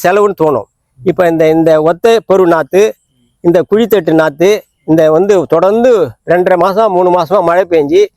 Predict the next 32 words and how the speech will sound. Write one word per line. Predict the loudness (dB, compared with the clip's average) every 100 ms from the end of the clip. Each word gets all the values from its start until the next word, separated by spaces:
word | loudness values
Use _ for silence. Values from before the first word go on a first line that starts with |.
| _ -4
எல்லாம் | 0 2
அழுகி | 2 -2 -2
போகுது. | -2 -2 -6 _
இதை | 0 2
ஒரு | 0
சோதனையா | 0 0 2 2 2
நான் | 2 2
வயல்ல | 0 0 -2
போட்டு | -2 -2 -2
பார்த்தேன். | -4 -4 -2
ஒரு | 0
ஐம்பத்தஞ்சு | 0 -2 -4 -2 -2 -2
சென்ட் | -4 -2
கரும்பு | -2 0 0
வயல்ல | 0 0 0 0 0 -4 -18 -20 -20 -14 -2
ஒரு, | 0 2 2 2 0 -4
ஒரு | -2 0
மூணு | 2 2 2
ரோ | 2 0 -2 _
இந்த | -4 0
எஸ் | 0 0
எஸ் | -2 -2
ஐ |
நாத்தும், | -2 -2 0 -2 -4 -10 _ _ _
ஒரு | 0 2 2 0 -6 -6
மு-, | -2 0 2
ஒரு, | 2 2 2 0 -2 _ _ _ _ _ _ _ -4
ஒரு | 0
ஒன்பது | 0 2 2 2
ரோ | 0 -2 _ _ _ -2
இந்த | 0
நாத்து, | 2 0 -2 -4